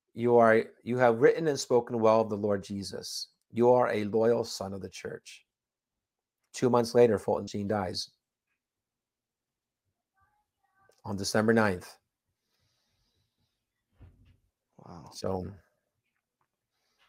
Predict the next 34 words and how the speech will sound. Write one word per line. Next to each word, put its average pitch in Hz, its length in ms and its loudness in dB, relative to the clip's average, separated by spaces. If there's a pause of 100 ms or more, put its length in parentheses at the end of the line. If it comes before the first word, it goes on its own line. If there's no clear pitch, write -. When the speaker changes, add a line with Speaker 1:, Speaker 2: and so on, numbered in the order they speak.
(160)
Speaker 1:
I 110 100 6
think 113 240 0
it's 104 140 -2
because 98 300 0
right 101 180 0
now 107 180 0
he's 110 220 0
the 107 160 2
icon 104 400 -2
we 98 100 0
all 98 120 4
need 101 140 -2
to 98 40 -4
be 95 100 -4
looking 101 360 -2
at. 95 220 -8
How 110 220 -4
do 107 80 0
we 101 100 0
evangelize 98 640 -2
this 92 200 -6
world? 95 320 -2 (1160)
And 113 280 4 (180)
the 110 100 2
eva-, 113 300 2
and 110 300 -2 (320)
the 101 240 -8
kind 113 300 2
of 98 80 -4
Catholics 113 520 0
that 110 140 -2
we 110 140 -6
need 117 200 -2
today 95 480 -2